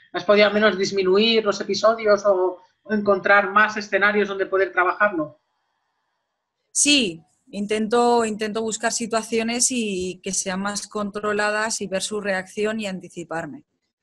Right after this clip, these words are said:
Speaker 2: Hay
Speaker 1: Mm.
Speaker 2: veces que lo consigo, hay veces que me cuesta un pelín más, pero yo soy constante.
Speaker 1: Genial. Al final eso es lo importante y es lo que te dará el resultado, poquito a poco,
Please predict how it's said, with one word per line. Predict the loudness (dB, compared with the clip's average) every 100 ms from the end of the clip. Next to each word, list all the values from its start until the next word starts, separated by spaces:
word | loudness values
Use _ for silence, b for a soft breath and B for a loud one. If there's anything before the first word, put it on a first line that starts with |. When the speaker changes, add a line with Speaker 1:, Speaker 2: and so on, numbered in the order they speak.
| _ _ _ -8
Speaker 2:
Hay | -2 0
Speaker 1:
Mm. |
Speaker 2:
veces | -2 -6 -8
que | -8
lo | -8
consigo, | -8 -4 -4 -4
hay | -6 -8
veces | -12 -16
que | _ _
me | -16
cuesta | -12 -10
un | -10
pelín | -8 -6
más, | -4 -4 -6
pero | -8 -6 -6 -10 b b
yo | -4 -4
soy | 0 -2 -2 -8
constante. | -12 -10 -8 -10 -12 -20 _ _ _ _ _ _
Speaker 1:
Genial. | -6 -2 0 0 -4 B B -6
Al |
final | 0 2
eso | 2
es | 2
lo |
importante | 4 4 4 2 4
y | 2
es | 4
lo | 2
que | 4
te | 6
dará | 6 6
el | 4
resultado, | 2 -2 2 4 4
poquito | 0 0 4
a | 6
poco, | 4 4 4 2